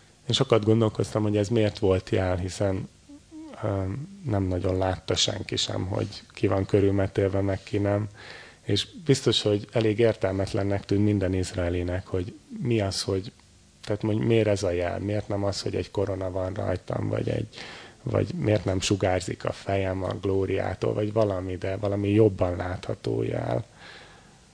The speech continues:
Miért ez a teljesen elrejtettnek tűnő személyes dolog?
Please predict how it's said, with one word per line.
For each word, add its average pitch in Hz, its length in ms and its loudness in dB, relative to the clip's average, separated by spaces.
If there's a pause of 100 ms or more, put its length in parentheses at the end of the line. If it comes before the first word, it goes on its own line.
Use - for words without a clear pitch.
(520)
Miért 123 320 6
ez 101 160 2
a 98 280 0 (120)
teljesen 95 760 2 (1200)
elrejtettnek 95 1080 2
tűnő 92 380 0
személyes 90 760 -2
dolog? - 400 0